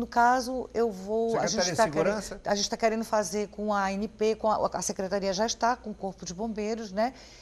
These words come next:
Speaker 1: E a gente vai verificar a possibilidade de como a gente retoma esse controle novamente pra evitar uma explosão.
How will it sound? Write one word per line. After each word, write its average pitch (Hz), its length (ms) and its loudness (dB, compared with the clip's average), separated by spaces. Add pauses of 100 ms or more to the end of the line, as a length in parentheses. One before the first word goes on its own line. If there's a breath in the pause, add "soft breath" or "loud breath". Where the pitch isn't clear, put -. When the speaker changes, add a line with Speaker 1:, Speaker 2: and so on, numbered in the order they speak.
(140 loud breath)
Speaker 1:
E 233 240 0
a 233 60 4
gente 233 240 -4
vai 233 260 2
verificar 220 800 0
a 233 60 0
possibilidade 220 680 -4
de 214 60 -8
como 254 260 -4
a 269 40 -4
gente 226 260 -8
retoma 262 580 4 (360 loud breath)
esse 240 280 2
controle 226 440 0
novamente 220 500 0
pra 254 180 -2
evitar 254 400 -2
uma 247 100 -2
explosão. 254 580 -2